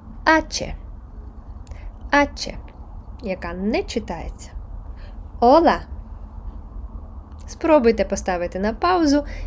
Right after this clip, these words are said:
і прочитати ці слова. Також здогадатися, що вони означають. Пауза. Ола. Отель. Оспіталь.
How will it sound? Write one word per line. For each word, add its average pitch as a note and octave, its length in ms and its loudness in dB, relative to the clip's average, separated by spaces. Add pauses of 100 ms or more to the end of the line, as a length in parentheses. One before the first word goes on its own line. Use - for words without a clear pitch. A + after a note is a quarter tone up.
(100)
і D4+ 120 4
прочитати G3 840 4 (180)
ці F#3+ 200 -6
слова. D3+ 400 -8 (520)
Також A#3 360 2
здогадатися, F3+ 640 0
що - 240 -6
вони E3+ 280 -6
означають. - 640 -8 (1600)
Пауза. F3 380 -4 (1600)
Ола. B3 480 10 (1000)
Отель. G#3 640 6 (960)
Оспіталь. G#3+ 800 6